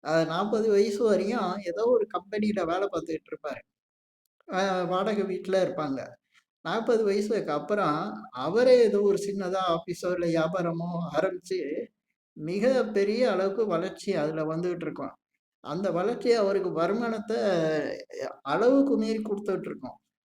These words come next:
அப்ப அவர் வந்து ஒரு பணக்கார யுகத்தை அடைஞ்சிடுறாரு. வாடகை வீட்டுல இருந்தவரு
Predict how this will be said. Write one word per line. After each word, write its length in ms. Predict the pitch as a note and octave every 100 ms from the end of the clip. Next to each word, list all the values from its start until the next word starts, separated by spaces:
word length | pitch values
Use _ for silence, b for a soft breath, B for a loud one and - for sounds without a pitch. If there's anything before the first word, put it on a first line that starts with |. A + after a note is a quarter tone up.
| _
அப்ப 420 | C#3+ E3+ C4+ C4+
அவர் 320 | G#3 G3 G#3
வந்து 260 | F#3+ G3 B3+
ஒரு 220 | G3+ F3+
பணக்கார 480 | E3 F3+ A3 B3 A3+
யுகத்தை 360 | G3 F#3+ - G#3
அடைஞ்சிடுறாரு. 640 | E3+ G3 G3 D#3+ C3+ - - _ _ _ _ -
வாடகை 500 | E3 D#3+ F#3 A3 G#3
வீட்டுல 280 | G#3+ G3+
இருந்தவரு 380 | F3+ F#3 F#3+ A#3+